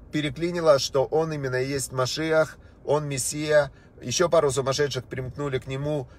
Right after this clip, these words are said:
А, обязательно, чтобы был лидер, н-, лидера делает его окружение. И не может быть лидера без вокруг пяти сумасшедших, которые будут кричать, что он Машиах, он делает чудеса. Как только появляется там,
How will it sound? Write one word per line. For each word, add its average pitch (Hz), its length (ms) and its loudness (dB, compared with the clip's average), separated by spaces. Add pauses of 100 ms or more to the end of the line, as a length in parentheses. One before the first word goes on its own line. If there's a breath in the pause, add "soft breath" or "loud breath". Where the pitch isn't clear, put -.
(100)
А, 110 140 4
обязательно, 135 560 2
чтобы 123 260 -2
был 147 160 -4
лидер, 160 520 -2
н-, 110 400 -4
лидера 156 420 0
делает 135 480 -2
его 123 240 0
окружение. 110 720 -2 (100)
И 120 480 0 (140)
не 131 200 -6
может 160 360 -2
быть 127 240 -6
лидера 160 500 2 (260 loud breath)
без 123 300 -4
вокруг 139 440 -2
пяти 135 280 -10
сумасшедших, 131 640 -4
которые 120 300 -2
будут 127 260 -6
кричать, 143 480 0 (240 loud breath)
что - 280 0
он 160 440 4
Машиах, 147 640 0
он 139 140 -2
делает 139 320 0
чудеса. 131 560 0
Как 160 160 2
только 170 200 2
появляется 143 640 4
там, 117 300 4